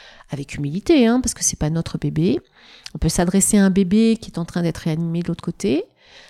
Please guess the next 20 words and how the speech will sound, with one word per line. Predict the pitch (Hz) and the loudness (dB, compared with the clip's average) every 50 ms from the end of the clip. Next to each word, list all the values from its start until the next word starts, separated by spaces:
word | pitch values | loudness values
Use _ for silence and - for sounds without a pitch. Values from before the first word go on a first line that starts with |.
| - _ | -10 _
un | - 165 | -2 -2
père, | 170 - _ - 233 262 294 320 349 349 - - - - - | -2 0 _ 2 4 4 4 2 0 -2 -6 -12 -12 -10 -10
un | 160 | -6
parent, | - 180 180 170 185 220 262 311 339 359 349 302 _ _ _ _ _ _ _ - | -4 -4 -2 2 2 4 4 2 2 -2 -6 -10 _ _ _ _ _ _ _ -8
un, | 156 151 143 - - - - | -6 -6 -6 -8 -10 -10 -4
une | - 180 180 185 | 0 2 4 4
mère, | 196 208 233 285 302 | 4 4 4 2 2
une | 247 202 196 | 4 4 2
autre | 202 - - 208 | 2 0 0 0
mère, | 196 208 220 254 277 - | 2 2 2 0 0 -2
un | 190 | -2
coparent, | - - - 233 - - 190 175 185 185 247 - - _ _ _ _ - - _ _ - | -2 -2 -2 -2 0 0 -2 0 -2 -4 -4 -6 -10 _ _ _ _ -20 -20 _ _ -2
même | 190 208 233 254 262 254 247 233 | 2 4 6 6 6 6 4 4
dans | 208 202 196 185 190 | 4 2 2 2 0
un | 185 | -2
transfert | - - 196 190 - - - 202 208 202 190 | 0 -2 -2 -2 0 0 2 2 4 4 4
de, | 180 170 165 165 165 170 | 2 2 2 2 0 0
de | - 170 | 0 -2
sa | 175 - 170 | 0 0 -2
compagne, | - - 180 170 - 180 185 190 185 190 185 160 151 | -2 -2 -2 0 0 2 2 2 2 2 0 -2 -2